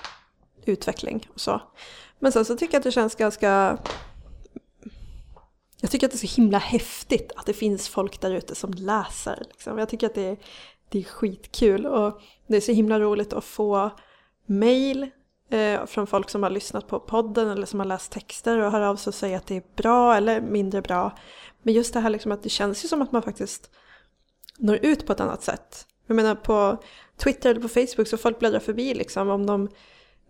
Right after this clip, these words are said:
de kanske likar någonting, men det betyder liksom inte att man har egentligen brytt sig om det man har läst. Men när de sätter sig ner och faktiskt läser en hel text,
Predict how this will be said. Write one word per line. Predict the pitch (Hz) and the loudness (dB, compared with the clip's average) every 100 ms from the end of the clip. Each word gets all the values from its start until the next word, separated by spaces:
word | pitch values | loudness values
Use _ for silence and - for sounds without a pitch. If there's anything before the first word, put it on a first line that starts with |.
| 294 226 226 - - - | -8 -8 -10 -16 -18 -10
de | - | -6
kanske | 208 226 | -2 2
likar | 208 226 202 - 254 | 2 2 2 2 2
någonting, | 226 208 185 | 2 0 -2
men | 180 | -2
det | |
betyder | 185 233 233 202 | -2 0 0 0
liksom | 180 196 | -2 -6
inte | 180 170 180 | -6 -4 -6
att | 175 - | -6 -6
man | 170 | -4
har | 175 175 | -2 -2
egentligen | 175 170 180 170 | -2 -6 -8 -6
brytt | 175 - | -10 -10
sig | - | -6
om | 160 | -6
det | 165 | -4
man | 175 | -2
har | 202 | 0
läst. | 269 - - - - - _ - - | 2 0 -2 -8 -16 -20 _ -20 -6
Men | 240 | 0
när | 208 | 2
de | 214 | 0
sätter | - 285 285 - | 0 -2 -4 -6
sig | 294 226 | -2 0
ner | 190 170 | 2 0
och | |
faktiskt | - - 180 202 | -4 -10 -8 0
läser | 226 226 226 202 - | 2 2 0 -2 -2
en | 180 | -6
hel | - 196 175 | -6 -6 -6
text, | - - - - - - - | -10 -8 -8 -8 -10 -10 -12